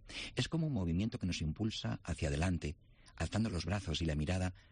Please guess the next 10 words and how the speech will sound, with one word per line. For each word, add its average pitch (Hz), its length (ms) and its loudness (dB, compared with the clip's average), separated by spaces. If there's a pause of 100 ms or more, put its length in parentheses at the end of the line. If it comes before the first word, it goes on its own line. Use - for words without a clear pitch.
(180)
hacia 82 260 0
lo 78 120 2
alto, 87 280 0 (300)
para 92 180 2
después - 400 -2
recogernos, 90 840 0 (400)
mirándonos 85 540 2
a 78 40 -2
nosotros 90 300 0
mismos, 104 420 0